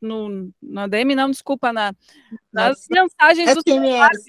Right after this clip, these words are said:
Speaker 1: mesmo, S M S de antigamente, mandam por S M S aquela, aquela numeração lá e que você tem que entrar na mensagem e autorizar. E eu, bem bela, fui lá e autorizei. A sorte que deu pra naquele mesmo dia também reverter a situação. Mas, gente,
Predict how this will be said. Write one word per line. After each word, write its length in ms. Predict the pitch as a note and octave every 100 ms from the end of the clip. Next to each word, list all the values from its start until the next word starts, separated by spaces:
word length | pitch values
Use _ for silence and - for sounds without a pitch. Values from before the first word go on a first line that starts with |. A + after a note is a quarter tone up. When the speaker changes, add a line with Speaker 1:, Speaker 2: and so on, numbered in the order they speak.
| C4
Speaker 1:
mesmo, 220 | A#3+ A3
S 260 | C#4+ -
M 160 | D4+ C#4
S 300 | A#3+ B3 A3+
de 100 | A3
antigamente, 840 | A3+ C4 G#3+ G#3 C#4 C#4+ - E3+ - _ -
mandam 280 | B3+ D#4
por 160 | C#4+ C#4
S 260 | B3+ - D4
M 160 | C4+
S 320 | B3+ B3 C#4+
aquela, 320 | C#4+ - B3 A#3
aquela 260 | B3+ A#3+
numeração 600 | A#3+ B3 B3+ C#4+ D#4 D4
lá 240 | D4 C4+ D4
e 40 |
que 80 | -
você 160 | -
tem 200 | D4+ D4+
que 80 | C#4+
entrar 320 | D#4 D4 C4+
na 80 | C#4
mensagem 720 | C#4+ D4 - B3+ C4 C#4 C#4+
e 40 | C#4
autorizar. 640 | C4+ C#4 C#4+ D#4 D4 B3+ - _ _
E 80 | D#4
eu, 100 | E4
bem 220 | D4 D#4+
bela, 260 | C4 B3+ C#4
fui 160 | C#4
lá 100 | C4
e 60 | A#3
autorizei. 540 | B3 B3 C4+ A#3+ F#3+
A 80 | F3+
sorte 340 | - G3+ -
que 100 | D#4+
deu 220 | B3 B3+ B3+
pra 140 | C4+
naquele 340 | B3+ - B3
mesmo 300 | B3 B3 B3
dia 240 | G#3+ A3 B3
também 420 | A#3+ G#3+ G#3 A#3
reverter 480 | B3+ G#3 G#3+ - G#3+
a 60 |
situação. 580 | G#3+ - G3+ - G3+ B3 - _ _ _ _
Mas, 240 | A3+ A#3 F#3+
gente, 560 | G3+ A#3+ B3 - G3